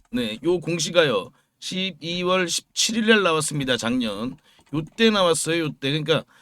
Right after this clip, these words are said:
이 상한가가 치기 전날, 네, 요날 나온 거거든요. 그렇기 때문에 우리가 이런 공시들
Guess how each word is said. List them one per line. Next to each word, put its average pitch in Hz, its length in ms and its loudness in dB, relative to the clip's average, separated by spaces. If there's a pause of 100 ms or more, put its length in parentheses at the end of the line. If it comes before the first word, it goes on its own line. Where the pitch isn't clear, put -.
(240)
이 143 80 -4
상한가가 202 460 0
치기 190 260 -2
전날, 170 380 2 (120)
네, 123 180 0
요날 190 280 2
나온 190 220 4
거거든요. 135 560 -2 (160)
그렇기 160 240 -4
때문에 170 260 -4
우리가 143 260 -4
이런 156 240 -2
공시들 156 520 0